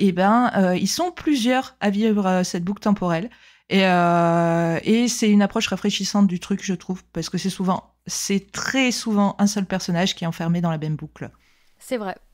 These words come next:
Speaker 2: Et du coup, ils ont, euh, ils ont une solidarité qui se crée entre eux, euh, de, euh, de, ils vivent cette, cette épreuve ensemble et ils mettent des stratégies en place pour essayer de s'en sortir. Et c'est vrai, comme disait Mylène, il y a un peu un plan d'action qui se met en œuvre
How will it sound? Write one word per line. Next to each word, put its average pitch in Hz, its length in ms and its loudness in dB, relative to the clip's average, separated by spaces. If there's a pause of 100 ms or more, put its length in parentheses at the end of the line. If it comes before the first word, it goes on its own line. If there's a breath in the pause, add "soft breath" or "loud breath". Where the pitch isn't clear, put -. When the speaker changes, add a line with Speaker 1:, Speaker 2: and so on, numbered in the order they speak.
(140)
Speaker 2:
Et 196 100 -6
du 185 180 -12
coup, 247 200 -10
ils 202 240 -6
ont, 208 240 -4
euh, 175 400 -8
ils 175 180 -12
ont 208 40 -4
une 208 100 -4
solidarité 208 800 -6
qui - 140 -14
se - 100 -14
crée 208 280 -8
entre 185 300 -8
eux, 202 140 -6
euh, 170 220 -10 (500 loud breath)
de, 180 120 -12
euh, 185 520 -8 (220)
de, 185 100 -14
ils 180 300 -12
vivent 202 160 -12
cette, 185 380 -6
cette 185 200 -8
épreuve 190 300 -2
ensemble 202 460 -2
et - 20 -4
ils 175 80 -6
mettent 190 140 -6
des 185 100 -12
stratégies 185 420 -6
en 185 100 -4
place 196 200 -6
pour 185 140 -6
essayer 180 200 -6
de 175 60 -12
s'en 180 100 -6
sortir. 190 440 -8
Et 170 340 -8
c'est 175 160 -10
vrai, 196 140 -6
comme 180 180 -6
disait 170 220 -8
Mylène, 185 280 -4
il 180 40 -4
y 170 40 -2
a 165 40 -2
un 165 60 -4
peu 202 120 -6
un 185 140 -2
plan 196 200 -4
d'action 190 360 -4
qui - 120 -14
se - 120 -10
met 185 80 -4
en 175 120 -4
œuvre 202 200 -6